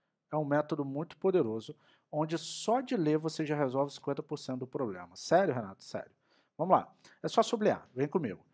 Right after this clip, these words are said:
A tabela seguinte mostra as quantidades de livros de uma biblio-, de biblioteca que foram emprestados em cada um dos seis primeiros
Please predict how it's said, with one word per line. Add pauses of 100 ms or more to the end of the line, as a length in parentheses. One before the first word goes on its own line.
(240)
A
tabela
seguinte (140)
mostra
as
quantidades
de
livros
de
uma
biblio-, (160)
de
biblioteca (320)
que
foram
emprestados
em
cada
um
dos
seis
primeiros